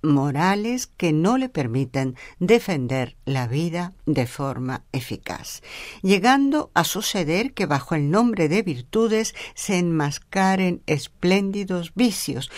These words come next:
por lo que es necesario que las virtudes se arraiguen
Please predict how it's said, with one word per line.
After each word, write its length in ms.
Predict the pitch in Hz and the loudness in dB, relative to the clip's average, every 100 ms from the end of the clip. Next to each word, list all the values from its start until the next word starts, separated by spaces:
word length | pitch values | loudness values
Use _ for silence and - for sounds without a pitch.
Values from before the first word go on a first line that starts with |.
| - - | -8 -2
por 140 | 185 | 0
lo 160 | 170 170 | 0 0
que 160 | 196 | -2
es 140 | 220 202 | 0 0
necesario 880 | 202 247 - 180 - 190 180 180 185 - - | 0 0 0 -4 2 2 2 0 -2 -6 0
que 240 | 208 - | 0 2
las 280 | - 185 185 | 2 2 2
virtudes 680 | 175 135 - 185 175 175 185 - - | -2 -4 0 0 2 -2 -6 -10 -14
se 260 | - - 165 | -6 0 0
arraiguen 680 | 143 151 156 139 143 143 | 2 2 2 0 -4 -4